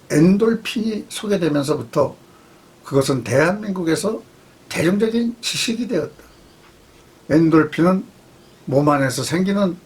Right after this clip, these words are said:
몰핀이라는 뜻처럼 수술 시 통증 제거용으로 사용하는 모르핀보다 무려 백 배에서 삼백 배 더 강한 힘이 있다고 했다.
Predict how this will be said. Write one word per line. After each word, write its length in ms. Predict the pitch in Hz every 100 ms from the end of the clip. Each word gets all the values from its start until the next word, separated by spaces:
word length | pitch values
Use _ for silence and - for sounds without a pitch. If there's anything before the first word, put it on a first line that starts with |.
| -
몰핀이라는 1000 | 139 165 202 196 - 226 220 214 220 196 -
뜻처럼 480 | - - 147 156 127 _ _ - _ _ _ _ -
수술 420 | - 214 208 185
시 320 | - 220 202 - _ - -
통증 500 | - 226 214 - 240
제거용으로 640 | 226 180 175 175 170 175 180
사용하는 760 | - 151 156 151 147 185 180 - - - - -
모르핀보다 960 | 123 143 190 - 240 220 175 147 160 - - - - _ -
무려 460 | 135 156 233 202 -
백 360 | - 180 -
배에서 680 | - 220 202 208 190 214 - - - - -
삼백 520 | - 311 247 208 -
배 180 | 165 - - - _
더 220 | - 208 233
강한 320 | 160 180 190
힘이 240 | 233 214 214
있다고 540 | 156 - - 160 156 156
했다. 320 | 151 -